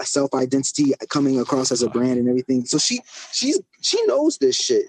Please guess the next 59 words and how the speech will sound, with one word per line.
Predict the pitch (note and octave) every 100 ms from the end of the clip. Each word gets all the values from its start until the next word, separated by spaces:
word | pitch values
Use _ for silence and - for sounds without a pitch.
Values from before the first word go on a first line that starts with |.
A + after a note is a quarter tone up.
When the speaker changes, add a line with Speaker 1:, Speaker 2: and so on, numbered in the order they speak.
| -
Speaker 1:
Like, | C#3+ -
you | E3+
know | E3+
what | E3
I'm | E3
saying? | E3+ E3
Like, | D3+
that | F#3 -
Twitch | - -
shit, | - - F#3+
all | F#3+ A#3+
that | G#3+
shit | - G#3 - _ _ _
is, | E3 D3 B2 - -
is | D3+
soft | - - D#3 D#3+ -
power. | D#3 C3+ A2+ F#2+
You | A2 B2+
know |
what | C3+ C3+
I |
mean? | C#3 C#3+ C3+
It's | A2+ -
like, | A#2
Speaker 2:
Right. | A2 G2 - - _ _
Speaker 1:
it's | C3
that | C#3+ C3 -
soft | - D3+ D#3 D#3
state | - D#3 C#3+ -
power | C#3 B2 A#2
right | A#2+ C3 C3
on | B2+ A2+ G#2+
you, |
you | G#2 A2
know, | A#2 B2 _
like, | A2 A2
to | B2
Speaker 2:
Yeah. |
Speaker 1:
get | C#3 B2
you, | A#2+ A2+ _ - -
like, | E3 E3+
like, | D#3+
I | E3
don't | F#3
know | F3+
if | F3+
you |
ever | D#3 E3
seen | E3+
the | D3
videos | B2 D3+ D3 C#3+
of, | B2+ A#2+
uh, | B2 A#2 A2 - - - - _
the | C3 A#2+
soldiers | - D#3 D3 C3+
over | C3+ C3+
in | C3
Afghanistan, | C#3+ - C3+ C3+ - A#2+ A2+ G#2+
like, | G#2+